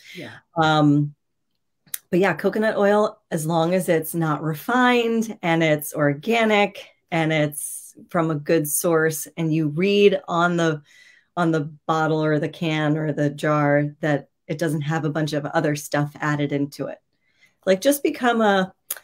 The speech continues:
Speaker 2: become an investigator into
Speaker 1: Right.
Speaker 2: your, into your pantry, into your
Speaker 1: I love that.
Speaker 2: kitchen, into your, into your health. Ask a lot of questions.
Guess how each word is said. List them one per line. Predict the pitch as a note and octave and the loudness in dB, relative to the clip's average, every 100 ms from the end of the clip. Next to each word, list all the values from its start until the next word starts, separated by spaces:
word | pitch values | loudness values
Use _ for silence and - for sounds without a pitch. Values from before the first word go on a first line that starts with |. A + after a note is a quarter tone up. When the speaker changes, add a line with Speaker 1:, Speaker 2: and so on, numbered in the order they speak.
| _ _ | _ _
Speaker 2:
become | - - B3+ | -6 -2 0
an | C4+ | 2
investigator | B3+ F3+ D3+ - D3 D3+ D3 D3 - _ - | 2 0 -2 -4 -8 -6 -8 -10 -14 _ -4
into | E3 D#3 F3+ | -2 0 -2
Speaker 1:
Right. | D#3 | 0
Speaker 2:
your, | D#3+ D3 | 2 0
into | - F#3 - | 0 -2 2
your | F3+ | 0
pantry, | D3 D3 D3 - D3 D#3 | 2 -2 -2 -4 -10 -8
into | E3 - | -8 -2
your | D#3+ | -2
Speaker 1:
I | D#3 | -2
love | |
that. | D3+ A#2 | -4 -2
Speaker 2:
kitchen, | C#3+ C#3+ D3 - - | -2 -2 -2 -6 -8
into | D#3+ D#3+ E3+ | -4 -2 0
your, | E3 D3+ D3 C#3+ - | 2 4 2 0 -4
into | E3+ | -4
your | F#3 D#3 | -2 0
health. | D3 D3 D3 _ - - - - - _ _ _ _ | -2 -4 -12 _ -20 -18 -18 -18 -20 _ _ _ _
Ask | F#3+ F#3 | -2 0
a | F#3 | 2
lot | F3 | 2
of | D#3+ | 0
questions. | C#3+ D3 - - - - | -4 -8 -8 -10 -14 -16